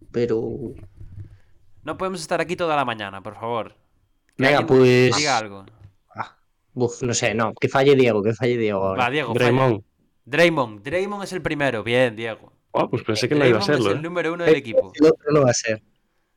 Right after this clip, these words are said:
Speaker 2: Venga, ¿y el segundo?
Speaker 3: No, ahora te toca a ti, Dani.
Speaker 1: Eh, Wiggins.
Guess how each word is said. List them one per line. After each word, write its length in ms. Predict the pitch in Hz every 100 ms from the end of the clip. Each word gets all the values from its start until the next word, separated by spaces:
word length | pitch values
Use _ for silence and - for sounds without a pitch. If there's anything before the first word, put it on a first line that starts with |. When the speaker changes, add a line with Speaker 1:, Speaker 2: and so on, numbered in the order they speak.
| _ _
Speaker 2:
Venga, 440 | 120 117 104 - _ _ _
¿y 120 | -
el 100 | 123
segundo? 420 | - 123 151 190 135
Speaker 3:
No, 80 |
ahora 120 | 135 139
te 60 | 147
toca 140 | 151
a 60 | 131
ti, 100 | 120
Dani. 260 | 135 104 - _ _ _ _ _ _ _ _ _ _ _ _ _ _ _ _ _ _ _ _ _ _ _ _
Speaker 1:
Eh, 640 | 131 123 127 123 123 123
Wiggins. 580 | 120 165 208 123 - -